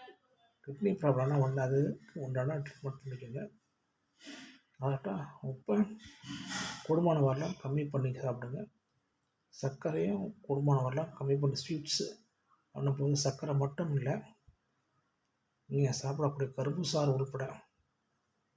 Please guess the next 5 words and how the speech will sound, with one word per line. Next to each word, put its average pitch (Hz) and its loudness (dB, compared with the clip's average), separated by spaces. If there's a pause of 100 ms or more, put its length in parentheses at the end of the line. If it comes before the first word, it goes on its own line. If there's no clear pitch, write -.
(540)
எல்லாமே 151 0
ஸ்வீட்ஸ் - -2
தான். 135 -2 (840)
இனிப்பு 147 2
அப்படின்னும்போது 143 6